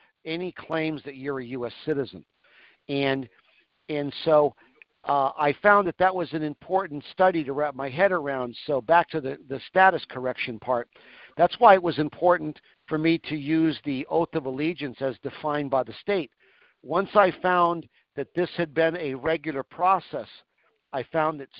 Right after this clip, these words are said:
certain public officials, the state registrar, the state fire marshal, they have to be a citizen of the state in order, order to hold their job. So that got me to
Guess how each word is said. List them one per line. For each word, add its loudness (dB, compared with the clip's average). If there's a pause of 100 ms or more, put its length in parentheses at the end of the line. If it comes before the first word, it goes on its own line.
(140)
certain -8
public -8
officials, -8
the -12
state -4
registrar, 4
the -6
state -8
fire 2
marshal, -6 (360)
they 0
have -2
to -6
be -4
a -6 (100)
citizen -4
of -6
the -8
state -4
in -10
order, -6 (140)
order -4
to -2
hold -2
their -2
job. 2 (540)
So -2
that 0
got 4
me -4
to -8